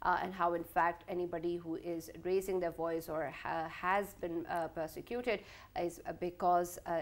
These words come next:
it was an anti-nationalist agenda that they were following. So we're going to be taking a look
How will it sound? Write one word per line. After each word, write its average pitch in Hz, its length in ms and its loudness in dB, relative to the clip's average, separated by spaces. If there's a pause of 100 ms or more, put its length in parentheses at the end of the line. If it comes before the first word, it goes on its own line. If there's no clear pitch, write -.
it 170 120 -6
was 156 200 -6 (100)
an - 220 -6
anti-nationalist 165 880 -4
agenda 147 400 -6
that 170 100 -10
they 151 80 -8
were 147 140 -8
following. - 400 -10 (300)
So 277 120 0
we're 277 140 8
going 359 160 10
to 339 80 4
be 277 100 2
taking 233 340 2
a 190 60 4
look 190 240 2